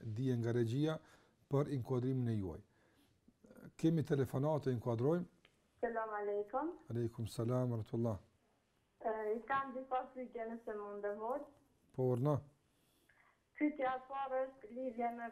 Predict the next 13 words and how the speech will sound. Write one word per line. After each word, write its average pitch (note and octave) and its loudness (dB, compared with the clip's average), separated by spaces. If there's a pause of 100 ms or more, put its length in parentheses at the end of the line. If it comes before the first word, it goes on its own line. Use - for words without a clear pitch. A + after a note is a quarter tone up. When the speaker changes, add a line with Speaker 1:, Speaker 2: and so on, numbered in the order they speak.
Speaker 2:
përgojimin. G#3 -4 (680)
Speaker 1:
Po. - -2
Speaker 2:
Në A#3 0
kohën D4 0
kur C4 0
nuk B3+ -2
kam C4 -2
qenë C#4 -4
e A#3+ 2
udhëzume, B3 0 (380)
i A#3+ -8
kam A#3+ -6
përgoju A#3 -4